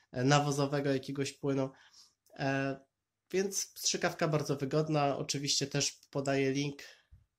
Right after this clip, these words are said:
gdzie taką strzykawkę można kupić na AliExpress, żebyście nie musieli szukać.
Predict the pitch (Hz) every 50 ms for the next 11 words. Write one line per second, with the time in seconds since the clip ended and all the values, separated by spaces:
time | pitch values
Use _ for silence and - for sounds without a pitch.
0 | _ _ _ _ - 143 131 - 151 156 156 156 156 156 - 143 - - - 147
1 | - 139 139 - - 143 139 135 143 135 135 - 139 - 139 139 147 139 135 135
2 | 135 139 135 135 - - - 135 135 131 - 135 127 127 - - 135 135 131 131
3 | 131 131 - - 135 131 123 - - 143 - 139 135 135 -